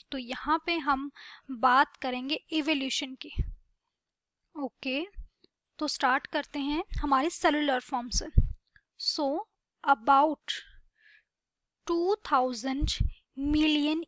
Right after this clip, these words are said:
ईयर्स ago, या हम इसको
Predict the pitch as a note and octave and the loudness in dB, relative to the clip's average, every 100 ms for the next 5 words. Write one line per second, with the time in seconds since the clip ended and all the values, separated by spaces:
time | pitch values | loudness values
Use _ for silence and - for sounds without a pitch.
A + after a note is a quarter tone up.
0 | D4 C#4+ C#4+ C#4+ - - C#4+ A#3+ C4 - | -2 0 0 -2 -6 0 0 0 -8 -6
1 | - - - - - - - - - - | -4 -4 -4 -8 -10 -20 -16 -12 -12 -14
2 | _ _ _ _ _ _ _ _ _ _ | _ _ _ _ _ _ _ _ _ _
3 | - - - - - - - - - _ | -4 -4 -4 -8 -10 -14 -16 -18 -20 _
4 | _ _ _ _ _ _ _ _ _ _ | _ _ _ _ _ _ _ _ _ _
5 | _ _ _ A#3+ C#4 C4+ C4 C#4+ D4 D4+ | _ _ _ -4 0 2 2 0 0 -4
6 | - - D4 | -6 -4 -4